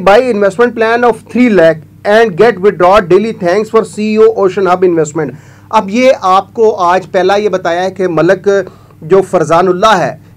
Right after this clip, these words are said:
ये इसके मालिक है, जिनसे मेरी गुफ्तगू हुई वो सादात फैमिली से ताल्लुक़ रखते हैं, उन्होंने अपना नाम मुझे, अ, सैयद, अ, कुछ बताया था। फिर एक और तीसरा मालिक है मतियुल्ला।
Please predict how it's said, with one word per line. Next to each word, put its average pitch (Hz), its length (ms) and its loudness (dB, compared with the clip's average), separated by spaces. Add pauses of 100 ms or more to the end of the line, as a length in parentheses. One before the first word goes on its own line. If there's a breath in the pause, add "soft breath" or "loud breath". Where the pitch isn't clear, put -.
(100)
ये 185 140 2
इसके 233 220 0
मालिक 202 320 -2
है, 226 100 0
जिनसे 202 320 -2
मेरी 175 260 -2
गुफ्तगू 220 480 -6
हुई 208 260 -2
वो 202 400 2
सादात 135 540 -4
फैमिली 202 300 -4
से 196 120 -6
ताल्लुक़ 185 360 -4
रखते 165 220 -8
हैं, 190 80 -6
उन्होंने 180 280 -4
अपना 170 200 -6
नाम 135 260 -6
मुझे, 185 280 0 (400 loud breath)
अ, 160 180 4
सैयद, 170 560 -4
अ, 190 280 -2
कुछ 208 300 -2
बताया 180 400 -2
था। 180 200 -2 (300 loud breath)
फिर 240 140 0
एक 240 240 0
और 247 260 2
तीसरा 247 360 -2
मालिक 202 340 -4
है 214 80 2
मतियुल्ला। 165 600 -2